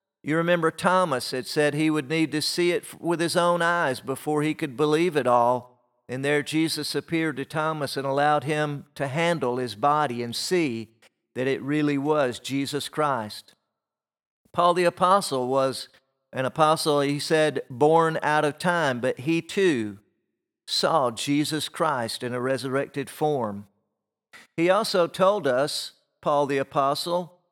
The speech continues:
in the book of First Corinthians, that over five hundred other witnesses had seen Jesus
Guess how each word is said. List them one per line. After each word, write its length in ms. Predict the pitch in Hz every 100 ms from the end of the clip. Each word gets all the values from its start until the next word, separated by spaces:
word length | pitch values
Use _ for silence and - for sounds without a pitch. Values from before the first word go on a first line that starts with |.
| _
in 140 | - 143
the 80 | 135
book 240 | 151 -
of 120 | 143
First 340 | - 156 147 -
Corinthians, 760 | 156 156 175 - 143 147 117
that 180 | 131 135
over 340 | 139 160 156 151
five 540 | - 185 190 202 196
hundred 640 | 160 156 185 165 123 143 131
other 360 | - 160 151 151
witnesses 760 | 165 156 139 123 139 131 120
had 180 | 131 127
seen 420 | - 170 175 170
Jesus 640 | 135 160 156 - 127 -